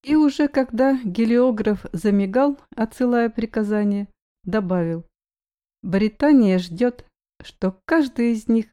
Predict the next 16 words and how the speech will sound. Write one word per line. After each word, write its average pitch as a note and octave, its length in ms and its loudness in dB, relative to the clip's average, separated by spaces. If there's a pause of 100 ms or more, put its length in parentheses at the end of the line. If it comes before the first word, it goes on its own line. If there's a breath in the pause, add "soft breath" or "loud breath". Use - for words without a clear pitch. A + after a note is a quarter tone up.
(120)
выполнит A3+ 920 -2
свой G3 500 -4 (120)
долг». F3+ 640 -4 (1080)
В F#3+ 40 -8
зеркале B3+ 680 0
гелиографа G3+ 880 -2 (500)
вспихивал - 840 -2
и F3+ 120 -2
гас A3+ 400 -4 (140)
солнечный G#3+ 640 0
блик. E3+ 360 -8 (800)
Безусый G3 800 0 (380)
субалтарн G3+ 800 0 (540)
переводил B3 580 2
это B3 240 0
мерцание B3 720 2